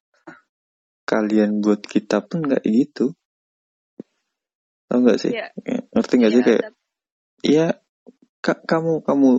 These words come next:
Speaker 1: misal aku jadi orang tua nih ya, aku jawab aja, "Oh, itu ciuman.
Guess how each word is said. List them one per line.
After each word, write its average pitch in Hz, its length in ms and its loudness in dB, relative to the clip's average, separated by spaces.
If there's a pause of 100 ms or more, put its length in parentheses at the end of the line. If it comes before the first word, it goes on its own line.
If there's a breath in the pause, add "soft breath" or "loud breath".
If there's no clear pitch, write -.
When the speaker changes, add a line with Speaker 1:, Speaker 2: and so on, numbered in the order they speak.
(120)
Speaker 1:
misal 139 280 -2
aku 127 240 -2
jadi 104 440 2
orang 107 240 -6
tua - 240 -2
nih - 200 -4
ya, - 40 -12 (880)
aku 117 240 0
jawab 104 400 0
aja, 120 320 -2
"Oh, 104 120 -2
itu 98 200 -6
ciuman. 95 800 -8